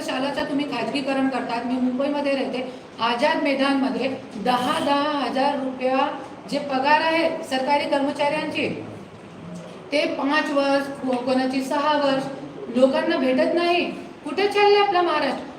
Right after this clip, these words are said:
बिहारपेक्षा घाणेरडापणा चालू आहे महाराष्ट्रामध्ये. त्याच्यामुळे आज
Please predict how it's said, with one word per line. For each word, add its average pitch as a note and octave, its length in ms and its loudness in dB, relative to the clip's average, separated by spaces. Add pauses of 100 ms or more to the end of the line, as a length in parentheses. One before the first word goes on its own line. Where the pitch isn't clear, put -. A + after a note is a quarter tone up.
(120)
बिहारपेक्षा E4 880 2
घाणेरडापणा F#4 560 4
चालू D#4 280 0
आहे A#3 400 -2
महाराष्ट्रामध्ये. B3 720 0 (360)
त्याच्यामुळे F4+ 580 2
आज D#4 340 0